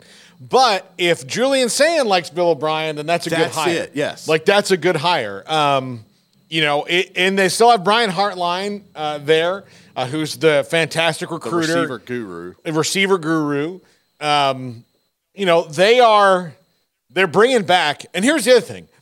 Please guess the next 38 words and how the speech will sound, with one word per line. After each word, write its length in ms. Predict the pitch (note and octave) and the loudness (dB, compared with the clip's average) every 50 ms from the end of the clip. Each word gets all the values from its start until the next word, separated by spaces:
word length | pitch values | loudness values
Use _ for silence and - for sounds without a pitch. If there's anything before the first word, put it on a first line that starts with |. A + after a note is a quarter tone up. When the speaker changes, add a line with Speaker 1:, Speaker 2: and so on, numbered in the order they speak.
| _ | _
Speaker 1:
Those 240 | - G#3 D4 D4 A#3+ | 2 2 2 2 2
are 60 | - | 0
just 120 | A3+ G3+ G#3 | -2 -2 -4
the 40 | F#3 | -4
people 200 | F3 G#3+ F#3+ F3+ | -4 -4 -2 -2
he 60 | F3 | -2
brought 260 | D3+ C3 C#3 A#2+ A#2 C3 | -2 0 0 0 0 -2
in. 160 | C3+ G#2+ D2+ - | -6 -10 -10 -10
Speaker 2:
Yeah. 160 | - D3+ D#3 - _ _ _ _ _ _ _ _ _ _ _ _ C3+ A#2 | -8 -8 -8 -8 _ _ _ _ _ _ _ _ _ _ _ _ _ 0
Speaker 1:
They're 320 | F#3+ A#3 B3+ B3 A#3 A3 - - - - - | 2 4 6 6 6 4 0 -6 -20 -16 -10
keeping 360 | - F#3 A3 A3+ B3 C#4+ A#3+ | -4 -4 -2 -2 -2 -2 0
TreVeyon 420 | - - A#3+ A#3+ G3 G3+ F#3+ F3 | 2 2 2 2 2 0 -2 -2
Henderson. 460 | C#3+ C#3 A#2 A2 - - A#2 B2 E3 E3+ _ _ _ _ - | -2 -4 -6 -8 -8 -12 -12 -14 -14 -16 _ _ _ _ -8
They're 100 | D3 D#3 | -8 -6
keeping 340 | - - G3+ G#3+ G3+ B3 A#3+ | -2 -2 -2 0 2 2 2
Emeka 360 | A3+ G3+ G3 F#3+ F3+ - G3 D#3 | 4 4 2 2 2 2 2 0
Ibuka. 460 | C#3+ A#2 A#2+ A2+ G2 - - E2+ A#2 - _ _ _ _ _ A#2+ | 0 0 -2 -8 -8 -10 -14 -16 -16 -16 _ _ _ _ _ _
They, 380 | A#2+ E3 E3+ E3+ E3+ E3 D#3+ - | 0 2 2 2 2 0 -2 -2
uh, 260 | - C#3+ C#3+ C#3 C3+ | 0 2 2 2 2
brought 260 | A#2 D3 E3 G3+ G#3+ | 4 4 4 4 4
in 140 | G#3+ G#3+ A3 | 2 2 0
a 80 | G#3+ | 0
tight 260 | - - G3 G3 G3 F#3+ | 0 0 0 0 0 0
end 200 | F#3+ F#3+ F#3+ - | -2 -2 -4 -2
from 340 | G3 G3 F#3 F#3 F3+ F3+ - - | 0 2 2 2 0 -2 -2 0
Ohio 500 | D#3 D3+ C3 C#3+ E3 D#3+ D3 C#3 D3 D3 | 0 0 2 0 0 0 2 2 0 0
that's 200 | C3+ C3 - - | -2 -8 -10 -10
pretty 280 | - D#3 C#3 B2+ B2 G#2 | -8 -8 -8 -8 -8 -12
good, 300 | A2 G2+ F2+ F#2+ B2 G#2+ | -12 -12 -12 -12 -14 -14
Speaker 2:
Mm-hmm. 440 | G#2 G2 G#2 B2 _ _ _ - | -16 -16 -18 -18 _ _ _ -6
Speaker 1:
um, 320 | C3+ C3 B2 B2 B2 B2+ B2 | -4 -4 -2 -4 -4 -8 -8
to 160 | - - E3+ | -4 0 2
replace 400 | E3 D#3 D#3+ - F3+ F3 F3 E3+ | 2 2 0 0 0 0 0 -2
Cade 280 | - - E3+ D#3+ D#3 D3 | -4 -4 -4 -4 -4 -4
Stover. 400 | - - C3+ A2+ G2+ - B2 C3 | -6 -4 -4 -6 -6 -6 -8 -6
So 140 | - - G3+ | -2 2 4
they 100 | G#3 G3+ | 4 4
really, 680 | G3 F#3+ B3+ D4+ F4 E4+ C#4+ A#3+ G#3 G3 F#3 E3 - | 2 0 -2 -2 0 4 4 4 4 2 -2 -6 -10